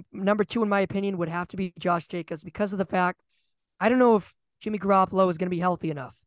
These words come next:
We've seen time and time again that he's not able to get through a season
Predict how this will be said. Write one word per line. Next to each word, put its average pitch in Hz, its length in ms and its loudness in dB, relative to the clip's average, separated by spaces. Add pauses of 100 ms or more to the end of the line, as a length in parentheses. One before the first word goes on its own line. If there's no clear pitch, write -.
(540)
We've 196 160 -4
seen 247 300 -2
time 220 360 2
and 208 80 -2
time 208 240 2
again 180 300 -2
that 156 100 -8
he's 156 160 -8
not 180 220 -2
able 185 180 0
to 170 60 -2
get 175 180 -4
through 190 160 -4
a 160 60 0
season 175 480 -4